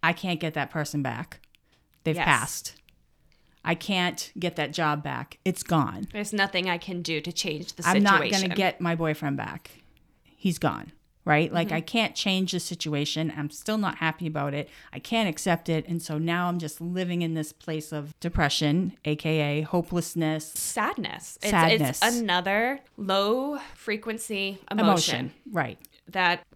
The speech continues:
Speaker 2: just like with the anger, guys,
Speaker 1: You gotta feel
Speaker 2: we
Speaker 1: it.
Speaker 2: gotta feel it.
Speaker 1: Yes.
Speaker 2: We can't, like you said, we can't live in it forever, but we do need to live in it for a little bit.
Speaker 1: You need to feel that, like, okay, this is what our life is, and I still don't like it.
Speaker 2: Right.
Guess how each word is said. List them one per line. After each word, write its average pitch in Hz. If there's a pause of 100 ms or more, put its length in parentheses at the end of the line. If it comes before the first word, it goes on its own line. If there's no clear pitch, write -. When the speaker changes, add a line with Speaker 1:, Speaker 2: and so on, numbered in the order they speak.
Speaker 2:
just 220
like 196
with 208
the 262
anger, 156
guys, 160 (240)
Speaker 1:
You 196
gotta 240
feel 214
Speaker 2:
we -
Speaker 1:
it. -
Speaker 2:
gotta 190
feel 196
it. 131 (380)
Speaker 1:
Yes. 175
Speaker 2:
We 180
can't, 202 (180)
like 202
you 220
said, 196
we 175
can't 208
live 254
in 185
it 180 (200)
forever, 220 (240)
but -
we 220
do 330
need 302
to 202
live 220
in 185
it 165
for 165
a 160
little 156
bit. 156
Speaker 1:
You 226
need 190
to 294
feel 147
that, 185 (240)
like, 156
okay, 160
this 151
is 165
what 170
our 170
life 156
is, 156 (220)
and 165
I 160
still 160
don't 156
like 131
it. - (760)
Speaker 2:
Right. 302